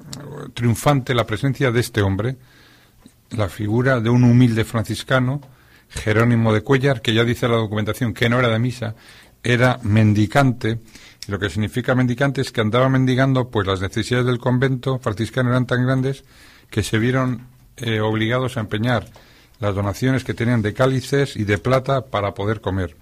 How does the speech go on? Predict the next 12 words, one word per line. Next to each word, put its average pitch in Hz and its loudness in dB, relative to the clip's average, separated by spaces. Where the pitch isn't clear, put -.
Y 104 0
aquí 135 -2
juega 135 2
un 127 2
papel 120 0
importante 123 -2
la 104 0
Cofradía 107 2
de 120 2
Pescadores 113 0
San 101 0
Martín 101 0